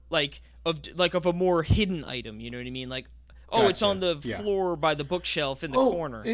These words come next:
Speaker 2: i-, is there a scanner in this one?
Speaker 1: No.
Speaker 2: Okay. See, I kinda like the scanner in the first one. Um, you know, like Metroid Prime-y, you know, you kind of search the level, find hidden objects, stuff that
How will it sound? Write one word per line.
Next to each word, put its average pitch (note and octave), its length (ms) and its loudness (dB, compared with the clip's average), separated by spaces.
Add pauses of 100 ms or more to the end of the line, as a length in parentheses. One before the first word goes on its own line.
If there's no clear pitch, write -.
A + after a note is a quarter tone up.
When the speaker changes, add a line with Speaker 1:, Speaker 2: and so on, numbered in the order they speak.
(140)
Speaker 2:
i-, A3 220 -4 (400)
is F3 160 2
there A3+ 140 8
a - 60 4
scanner D3+ 520 2
in G3+ 120 -4
this G#3+ 220 -2
one? A#3 240 -8 (720)
Speaker 1:
No. C#3 320 -2 (1160)
Speaker 2:
Okay. B2+ 320 -8 (720)
See, - 160 -2
I A3 40 0
kinda F4 200 2
like C#4 200 2
the A3+ 100 -2
scanner A2+ 400 -2
in G2+ 100 -10
the G2+ 60 -12
first - 300 -10
one. F#2+ 140 -16 (1000)
Um, G#2+ 360 -6 (140)
you D3 100 -4
know, D3+ 240 -4
like D#3 140 -6
Metroid C#3+ 420 0
Prime-y, B2 500 -2 (100)
you A2 100 -10
know, G#2+ 120 -6
you G#2+ 100 -4
kind A#2 240 -8
of G2+ 160 -8 (340)
search - 320 -2
the B2+ 80 -4
level, A#2 540 0 (260)
find B2 360 0
hidden A2+ 280 0
objects, A2 540 -4
stuff - 640 -2
that A2+ 160 -8